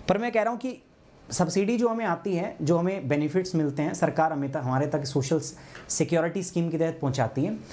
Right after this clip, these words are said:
तो इस डिजिटल करेंसी से क्या होगा कि सरकार डायरेक्ट जिस पर, अब जैसे मान के चलो मेरे अकाउंट में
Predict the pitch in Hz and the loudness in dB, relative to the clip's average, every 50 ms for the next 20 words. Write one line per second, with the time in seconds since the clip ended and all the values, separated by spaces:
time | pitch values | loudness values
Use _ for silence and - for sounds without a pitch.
0 | - - - - - 262 - - - 208 240 226 - 277 262 - - 156 139 165 | -18 -18 -4 -2 0 0 0 0 0 0 0 0 0 -2 -2 -2 0 0 2 2
1 | 160 160 180 208 233 240 233 220 214 220 220 214 220 233 190 214 226 233 233 220 | 2 2 0 0 0 0 2 2 2 2 0 0 0 0 0 0 0 2 2 2
2 | 160 131 143 180 214 233 - - 196 170 175 - 180 170 175 226 220 180 135 123 | 2 2 0 0 -2 -2 -2 0 0 0 0 2 2 2 2 0 -2 -2 -2 0
3 | 143 143 160 175 - - - 110 - 202 202 - - - 175 170 - - - 147 | 0 0 0 -2 -4 -4 -4 -2 -2 -2 -2 0 0 0 0 0 -2 -4 -4 -4
4 | 147 139 151 170 170 190 190 190 170 156 151 156 160 160 185 175 180 180 185 196 | -2 -2 -4 -2 0 0 0 2 2 2 2 2 0 -2 -4 -2 0 0 0 2
5 | 180 160 160 165 170 190 175 180 160 156 151 151 147 139 143 143 160 190 | 2 2 2 2 2 0 0 2 2 0 2 2 0 0 0 0 0 -2